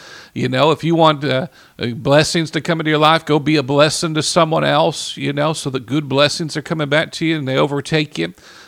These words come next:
But it, it comes back in a big measure, uh, whatever you're putting out there, and, you know, you're gonna have some good things come into your life. Praise the Lord as you put out the right things. Well,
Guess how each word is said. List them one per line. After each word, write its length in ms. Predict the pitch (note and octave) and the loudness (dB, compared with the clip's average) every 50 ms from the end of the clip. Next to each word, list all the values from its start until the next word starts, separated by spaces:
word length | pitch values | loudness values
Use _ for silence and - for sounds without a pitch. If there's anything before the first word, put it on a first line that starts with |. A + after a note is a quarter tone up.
| _ - | _ -6
But 120 | D3+ A2+ | -4 -2
it, 100 | A#2 A#2 | -2 -2
it 260 | A#2+ A#2+ B2 A#2+ B2+ - | -2 -2 -4 -4 -4 -2
comes 220 | - D#3 D3 B2 | -2 -2 -2 -2
back 340 | A#2 C#3+ D3+ D#3 D#3+ D#3 - | 0 2 4 4 4 4 2
in 80 | F3 | -2
a 60 | D#3 C#3+ | -2 -2
big 360 | A#2 A2 B2 E3 F#3 F#3+ D#3 | -4 -2 0 0 0 0 0
measure, 520 | D3+ D3 C#3+ C3+ - D3 C#3+ C#3 C3+ C3 - - - - - | -2 -2 -2 -2 -4 -4 -4 -4 -6 -8 -14 -20 -20 -14 -10
uh, 100 | B2 B2+ | -8 -8
whatever 460 | A#2+ A#2+ B2 C#3 C#3 D3 C#3+ B2+ C3+ C3 | -4 -2 0 2 2 0 0 -2 -4 -4
you're 280 | B2 A#2 C3+ D3+ D#3+ | -2 -2 -2 -2 -2
putting 360 | C3+ - - D#3 C#3 C3+ B2+ | -2 -4 -4 -4 -4 -2 -2
out 220 | B2+ C#3 C#3 B2 - | -2 -2 -4 -4 -4
there, 280 | B2+ A#2+ A#2+ A#2+ B2 _ - - - - - - - - | -4 -2 -2 -4 -4 _ -12 -20 -20 -20 -20 -20 -14 -10
and, 160 | - A#2 A#2 | -8 -8 -6
you 100 | A#2 B2 | -4 -2
know, 60 | B2+ B2+ | -2 -2
you're 180 | B2 C3 C#3 | -2 -2 -2
gonna 160 | C3+ C3+ B2+ | -2 -2 -2
have 160 | B2 C#3 C3+ - | -2 -2 -4 -4
some 140 | - B2 | -6 -8
good 200 | A2+ B2 C3+ A#2+ | -4 -4 -4 -4
things 280 | - - B2 B2 A#2 - | -4 -6 -6 -6 -6 -8
come 180 | - - B2+ A#2+ | -6 -6 -6 -6
into 160 | A#2 A2+ C#3+ | -6 -6 -4
your 140 | A#2+ B2+ B2 | -4 -2 -2
life. 260 | B2 A#2+ A#2 A#2+ - | -2 -2 -2 -4 -4
Praise 300 | - C3 B2 A#2+ A2 A2+ | -4 -2 -2 -2 -2 -2
the 40 | A#2 | -4
Lord 220 | A#2 B2 B2 A#2 | -4 -4 -4 -4
as 140 | A#2+ G#2+ G#2 | -6 -8 -8
you 80 | A2+ | -12
put 180 | G#2 - - B2 | -12 -6 -2 0
out 160 | A#2+ A#2 - | 0 0 0
the 80 | - A2 | -2 -6
right 240 | A#2 A#2+ A#2 - - | -4 -4 -4 -4 -6
things. 320 | - - A2+ A2+ A2+ G#2+ | -8 -8 -6 -6 -4 2
Well, 220 | C#3 F#3 G#3 - | 4 4 4 4